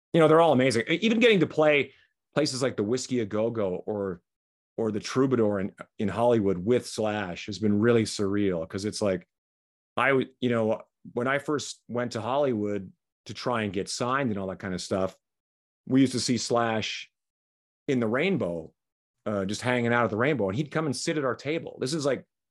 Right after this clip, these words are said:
probably ten, fifteen years before I ever played with the guy. Probably way, way earlier. This is ninety-one, ninety, yeah, ninety-one. So we didn't start playing together until two thousand fifteen. Or no, I'm sorry, two thousand ten. So about almost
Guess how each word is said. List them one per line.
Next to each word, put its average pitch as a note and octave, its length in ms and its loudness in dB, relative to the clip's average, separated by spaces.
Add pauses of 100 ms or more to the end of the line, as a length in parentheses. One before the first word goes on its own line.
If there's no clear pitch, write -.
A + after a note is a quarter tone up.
(480)
probably C3+ 180 0
ten, C3+ 300 -4
fifteen B2+ 320 -4
years A#2 180 -4
before G#2+ 220 -4
I A2 60 0
ever G2 140 -4
played B2+ 360 -4
with F2+ 120 -14
the F2 100 -14
guy. - 360 -14 (420)
Probably A3 180 4
way, C#3 360 6
way C#3+ 160 2
earlier. C3 240 4
This G#2+ 160 -2
is C3+ 60 -4
ninety-one, B2 1000 0
ninety, A#2 380 -2 (220)
yeah, C#3 100 -2
ninety-one. B2+ 760 -2
So G2 160 -6
we A2+ 140 -2
didn't B2+ 140 -4
start A#2 220 -4
playing C3 200 -2
together G2+ 160 -2
until F#2 160 -6
two G#2 160 -6
thousand F#2 320 -2
fifteen. F#2 540 -2 (460)
Or A#2+ 60 4
no, A2 120 2
I'm G#2+ 80 0
sorry, G2 240 -4
two C3 180 -4
thousand G2 340 -2
ten. F#2+ 380 -4
So G#2+ 360 -2 (420)
about G#3 240 2
almost F#3 380 2